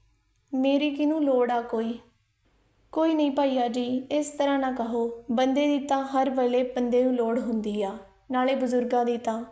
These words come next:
ਮੇਰੀ ਗੱਲ ਵਿੱਚੇ ਕੱਟਦਿਆਂ ਬੋਲਿਆ, "ਹਾਂ, ਜੇ ਉਹ ਜਿੰਦੀ ਹੁੰਦੀ,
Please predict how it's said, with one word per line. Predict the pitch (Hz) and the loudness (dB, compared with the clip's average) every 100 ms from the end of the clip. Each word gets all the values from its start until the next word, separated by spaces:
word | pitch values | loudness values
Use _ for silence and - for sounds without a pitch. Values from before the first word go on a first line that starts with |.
| - _ _ _ - | -20 _ _ _ -2
ਮੇਰੀ | 285 311 | 0 2
ਗੱਲ | 311 294 285 | 2 0 0
ਵਿੱਚੇ | 277 277 294 | 0 -2 -2
ਕੱਟਦਿਆਂ | 285 262 240 254 240 | -2 -2 -2 -2 0
ਬੋਲਿਆ, | 226 214 220 226 240 - - | -2 -2 -2 -4 -8 -18 -6
"ਹਾਂ, | 302 277 269 277 - - _ _ | 0 0 0 -4 -8 -18 _ _
ਜੇ | 277 302 | -2 0
ਉਹ | 330 | 0
ਜਿੰਦੀ | 269 277 269 285 | 2 2 2 2
ਹੁੰਦੀ, | 294 254 269 269 | 2 0 -2 -4